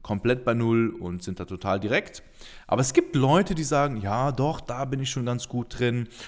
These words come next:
und beim Thema An-, Aktienanalyse, nee, das passt auch eigentlich ganz gut.“ Also die quasi sich selber so sehen, als wären sie schon viel weiter, als sie eigentlich sind. Also lass dir das nochmal durch den Kopf gehen.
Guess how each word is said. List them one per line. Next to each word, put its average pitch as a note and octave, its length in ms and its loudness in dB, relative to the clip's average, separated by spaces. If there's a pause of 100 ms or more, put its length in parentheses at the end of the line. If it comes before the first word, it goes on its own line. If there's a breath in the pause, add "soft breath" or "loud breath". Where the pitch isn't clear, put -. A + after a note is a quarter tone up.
(180 loud breath)
und G#2+ 260 -6
beim G#2+ 160 -4
Thema G#2+ 240 -2
An-, A#2 180 -2
Aktienanalyse, G#2+ 680 -6
nee, C3+ 180 -6
das B2+ 240 -8
passt - 260 -4
auch - 140 -4
eigentlich A2 400 -4
ganz G2+ 280 -8
gut.“ G#2+ 340 -2 (880)
Also B2 180 -2
die C3 80 -2
quasi C3 340 2
sich A2+ 200 0
selber C#3 360 4
so A#2+ 140 -2
sehen, B2+ 480 0
als - 220 -4
wären B2 160 2
sie A2+ 100 -4
schon A2 220 -2
viel B2 240 -2
weiter, A2 320 0
als G#2 160 -4
sie - 100 -12
eigentlich G2+ 300 -6
sind. G#2 320 -4 (720 soft breath)
Also G#2 180 -4
lass B2 160 2
dir B2+ 80 0
das G#2+ 160 0
nochmal G#2 380 0
durch G2 140 -6
den G#2 80 -8
Kopf A2 240 -6
gehen. F2 240 -6